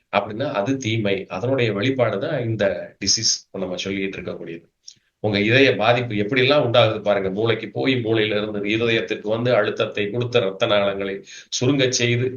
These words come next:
இல்லையா, உயர் ரத்த அழுத்தத்திற்கு உங்களை ஆளாக்கி மி-, பின்பு அதே ரத்த அழுத்தம் சென்று உங்கள் இதயத்தை பாதிப்படைய செய்து, இல்லைங்களா, கஷ்டப்பட்டு கடைசியில உயிர் பிரியக்கூடிய ஒரு சூழ்நிலைக்கு நாம் ஆளாவதற்கு மிக முக்கிய அடிப்படை காரணம் முறையாக நம்முடைய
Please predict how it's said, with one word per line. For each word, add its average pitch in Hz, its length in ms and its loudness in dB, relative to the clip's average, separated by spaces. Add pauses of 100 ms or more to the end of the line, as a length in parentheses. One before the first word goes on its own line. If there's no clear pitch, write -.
(360)
இல்லையா, 113 280 6
உயர் 131 300 4
ரத்த 117 240 6
அழுத்தத்திற்கு 110 520 2
உங்களை 101 340 4
ஆளாக்கி 120 500 4
மி-, 113 280 -2
பின்பு 120 360 6
அதே 101 280 4
ரத்த 120 260 4
அழுத்தம் 107 360 2
சென்று 110 360 0
உங்கள் 104 260 0
இதயத்தை 110 460 2
பாதிப்படைய 107 580 2
செய்து, 113 320 -2 (840)
இல்லைங்களா, 101 400 2
கஷ்டப்பட்டு 127 580 2
கடைசியில 113 420 4 (180)
உயிர் 107 240 0
பிரியக்கூடிய 98 480 0
ஒரு 92 100 -2
சூழ்நிலைக்கு 107 460 0
நாம் 92 180 -2
ஆளாவதற்கு 98 600 0
மிக 101 240 2
முக்கிய 98 360 0
அடிப்படை 104 440 0
காரணம் 104 420 4 (400)
முறையாக 143 600 8
நம்முடைய 123 520 2